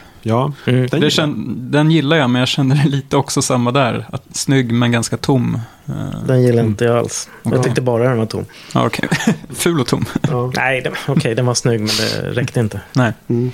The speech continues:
Speaker 4: Ja.
Speaker 1: Han, han brukar ju vara väldigt bra på att balansera väldigt, mm, motstridiga toner. Väldigt
Speaker 4: Mm.
Speaker 1: komplext och f-, får det väldigt bekvämt.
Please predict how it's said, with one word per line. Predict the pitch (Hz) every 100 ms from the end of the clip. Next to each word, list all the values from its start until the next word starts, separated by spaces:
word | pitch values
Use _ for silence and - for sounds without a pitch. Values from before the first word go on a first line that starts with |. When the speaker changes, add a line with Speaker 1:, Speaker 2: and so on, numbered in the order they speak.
| - - - - -
Speaker 4:
Ja. | 180 160
Speaker 1:
Han, | 120 123
han | 135 131
brukar | 143 135
ju | 147
vara | 123 120
väldigt | 120 131 123 123
bra | 127
på | 120 117
att | 117
balansera | 147 117 120 117 107 - 139 135 113 107 101 - - 76
väldigt, | 95 117 101 98 - - - - -
mm, | 135 110 82 92 113
motstridiga | 117 110 - - 113 120 107 98
toner. | - 98 101 117 107 117
Väldigt | 107 101 127 127 151
Speaker 4:
Mm. | 139 -
Speaker 1:
komplext | - 110 - - - - -
och | - 117 - - - - - - - -
f-, | - - - - -
får | - 123 120
det |
väldigt | 107 104 101 -
bekvämt. | 107 - - 123 95 90 -